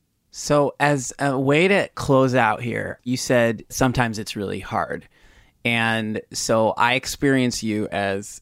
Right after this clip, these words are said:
a very high energy, positive person who really is very self-aware. But, like, when it's hard,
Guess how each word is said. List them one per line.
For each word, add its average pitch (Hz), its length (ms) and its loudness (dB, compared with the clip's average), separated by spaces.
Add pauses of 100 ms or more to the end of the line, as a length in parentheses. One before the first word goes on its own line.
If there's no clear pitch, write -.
(120)
a 107 100 -4
very 101 400 -2
high 95 280 -4
energy, 123 540 2
positive 107 960 -2 (640)
person 123 460 0
who 110 180 -4
really 107 300 -2
is 104 100 -8
very 82 180 -8
self-aware. 117 920 2 (540)
But, 143 220 4
like, 143 400 2 (140)
when 160 320 4
it's 190 140 2
hard, 123 460 2